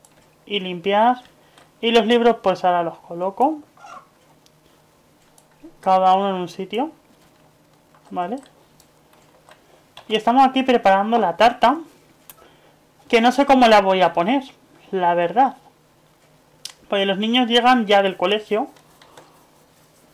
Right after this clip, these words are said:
Y no quiero que se la coman. No te comas la tarta. Vale, ahí.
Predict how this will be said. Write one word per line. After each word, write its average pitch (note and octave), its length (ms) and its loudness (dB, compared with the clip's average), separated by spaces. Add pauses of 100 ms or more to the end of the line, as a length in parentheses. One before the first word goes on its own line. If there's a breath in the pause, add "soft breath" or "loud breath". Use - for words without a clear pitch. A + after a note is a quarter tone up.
(520)
Y G#3 60 0
no G#3+ 140 0
quiero A3+ 200 0
que G#3 120 -2
se - 120 -16
la E3 120 -10
coman. - 280 -20 (3250)
No B3 580 2
te C#4+ 180 2
comas F#3 460 0
la G3 240 0
tarta. - 720 -4 (3500)
Vale, G#3 300 0 (160)
ahí. F#3 380 -2